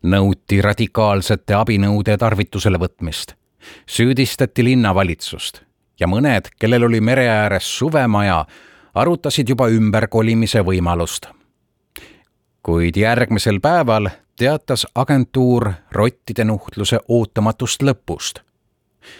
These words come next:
Näriliste hävitamise keskus oli sel päeval üles korjanud ainult tühise hulga lõpnud rotte. Linn tõmbas kergendatult hinge. Aga just sama päeva lõuna paiku,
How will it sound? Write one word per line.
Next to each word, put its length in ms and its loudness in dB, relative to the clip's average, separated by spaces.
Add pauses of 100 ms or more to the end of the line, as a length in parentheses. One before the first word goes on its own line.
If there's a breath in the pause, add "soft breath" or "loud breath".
(640 loud breath)
Näriliste 600 0
hävitamise 640 0
keskus 520 -2 (320 loud breath)
oli 200 2
sel 260 0
päeval 340 2
üles 320 -2
korjanud 500 -2
ainult 440 0
tühise 580 -2
hulga 440 2 (320 loud breath)
lõpnud 560 -2
rotte. 600 -4 (1040)
Linn 400 -2
tõmbas 640 -2
kergendatult 760 -2
hinge. 400 -2 (2000 soft breath)
Aga 160 2
just 400 0
sama 320 2
päeva 320 2
lõuna 340 2
paiku, 520 -4